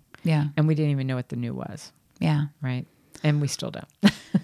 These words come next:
Speaker 1: No. And I think as Jeff was talking about that lack of a vision of where we're going
Speaker 2: Yes.
Speaker 1: doesn't allow people to actually let go. And so we haven't,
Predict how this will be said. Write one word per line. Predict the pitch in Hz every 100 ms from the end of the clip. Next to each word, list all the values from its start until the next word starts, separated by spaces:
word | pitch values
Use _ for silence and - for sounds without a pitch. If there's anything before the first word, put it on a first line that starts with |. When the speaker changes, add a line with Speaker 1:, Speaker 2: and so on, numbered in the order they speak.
| -
Speaker 1:
No. | 208 214 277 269 180 -
And | 185 190
I |
think | 185 208 202 -
as | 185 170
Jeff | 180 180 -
was | 160
talking | - 170 190 180
about | 170 160 156 151 - _ - - _ _
that | - 170 -
lack | 165 160 165 190 -
of | 170 156
a | 151
vision | 143 180 180 151 147 147
of | 165 156
where | 160 160 151
we're | 143
going | 160 165 175 151
Speaker 2:
Yes. | 175 175 127 - -
Speaker 1:
doesn't | 175 190
allow | 185 170 165 156
people | - 196 - 165 160 165 - -
to | 175 -
actually | 156 - 165
let | 160 156
go. | 156 165 185 147 - _ _ _ _ _ _ _ 175
And | 165
so | - 175
we | 165 175
haven't, | 170 180 202 185 160